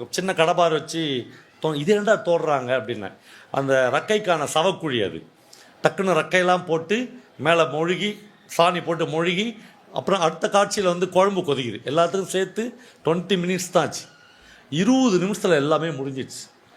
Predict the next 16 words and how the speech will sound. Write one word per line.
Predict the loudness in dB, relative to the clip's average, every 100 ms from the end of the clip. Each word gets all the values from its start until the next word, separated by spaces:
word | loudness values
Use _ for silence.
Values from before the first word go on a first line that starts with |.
| -20 _
நான் | -2 0 0
அப்படியே | 0 -2 -2
திக்பிரமை | -4 -8 -12 -20 -10 -2 0 0 -4
பிடிச்சி | -6 -10 -6 -6 -2
பார்க்குறேன். | 2 0 0 -8 -10 -16 _ _ -20 -12
அ, | -6 -4 -2 -2 0
ஏழாவது | 2 4 2 0 -6
படிக்கிறேன். | -6 -6 -8 -16 _ -20 -20 -20 _ -14 -4
எங்க | 2 2
அப்பா | 2 6 6
வர்றாரு. | 4 -2 -8
எங்க | -8
அப்பா | -2 0
வந்து | 0 -2
ஸ்கூல் | -4 0 0 0
டீச்சர். | -2 -2 0 -2